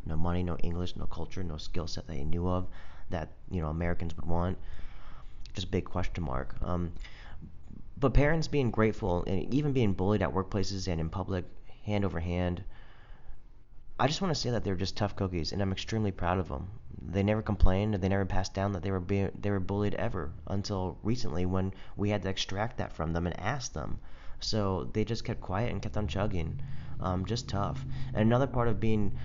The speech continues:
grateful, they say, is due to the fact that how much they cared about their children and their success.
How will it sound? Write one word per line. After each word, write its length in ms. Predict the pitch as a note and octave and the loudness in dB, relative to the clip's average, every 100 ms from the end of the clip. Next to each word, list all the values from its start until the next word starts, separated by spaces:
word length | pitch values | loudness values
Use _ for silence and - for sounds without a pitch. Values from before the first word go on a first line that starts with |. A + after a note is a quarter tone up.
| - - | -2 2
grateful, 440 | G2 A2 - G#2 | 4 6 6 4
they 120 | F#2+ | 4
say, 340 | F#2+ A2+ C#3 F#2 | 4 2 2 0
is 280 | F2 F#2 - - F#2+ | 0 -2 -6 -6 0
due 140 | A2 | 0
to 80 | G#2 | 2
the 100 | G2+ | 0
fact 280 | G2+ G2+ - | 0 -2 -4
that 80 | |
how 120 | - G#2 | -4 -2
much 180 | G#2 | -2
they 80 | - | -4
cared 180 | - G#2+ | -4 -2
about 160 | G2 - | -2 -4
their 100 | - | -4
children 400 | - B2+ F#2+ - | -2 -2 -2 -2
and 160 | F#2 F2+ | -4 -2
their 100 | F2 | -4
success. 600 | - - - G2+ - | -2 -2 -2 -4 -6